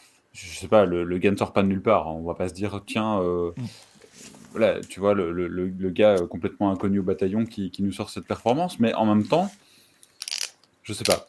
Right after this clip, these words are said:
Speaker 1: Moi, je m'y attendais pas. Je suis pas le premier spécialiste de la discipline, mais quand même, euh, y, y a des perfs comme celle-là qui peuvent, euh, je vais pas, je vais pas aller jusqu'à dire que ça va transformer la suite de sa saison,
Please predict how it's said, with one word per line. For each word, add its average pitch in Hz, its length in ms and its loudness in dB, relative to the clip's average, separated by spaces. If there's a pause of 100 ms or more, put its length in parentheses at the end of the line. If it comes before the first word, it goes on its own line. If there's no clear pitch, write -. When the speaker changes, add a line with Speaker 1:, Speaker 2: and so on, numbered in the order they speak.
(160)
Speaker 1:
Moi, 107 80 -2
je 101 80 -6
m'y 104 60 -2
attendais 104 280 2
pas. 147 120 4
Je - 60 -4
suis - 100 -10
pas 127 120 8
le 113 140 4
premier 139 380 6
spécialiste 120 640 0
de 107 200 -2
la 101 100 6
discipline, 104 500 -6
mais 110 140 0
quand 107 160 2
même, 135 320 0 (680)
euh, 50 260 -14 (520)
y, - 200 -6
y 107 40 4
a 101 40 6
des 98 100 0
perfs - 240 2
comme 113 160 2
celle-là 120 260 2
qui 110 140 -12
peuvent, 123 380 2
euh, 95 360 4 (1500)
je 110 120 -14
vais 98 60 -10
pas, - 260 -2
je 95 160 -4
vais 92 60 -6
pas 95 120 2
aller 95 160 2
jusqu'à 98 320 0
dire 107 220 0
que 104 80 -14
ça - 140 -4
va 90 120 0
transformer 98 560 -2
la 95 120 2
suite 98 180 -8
de 104 80 0
sa 98 160 -4
saison, 107 340 -2